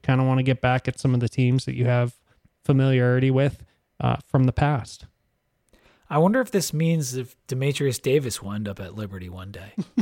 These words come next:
Speaker 2: Anyway, yes, <laughs> he, he has, uh,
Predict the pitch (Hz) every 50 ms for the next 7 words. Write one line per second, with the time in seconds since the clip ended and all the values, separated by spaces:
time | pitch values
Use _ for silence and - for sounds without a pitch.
0 | 165 - - - 202 - - - 233 - 220 208 - 165 - - - - - -
1 | 151 160 156 - - - - - 160 135 - - - - - - - - - 240
2 | - - - - - - - - - - - - 214 208 - - - 214 190 160
3 | 156 151 170 165 156 143 139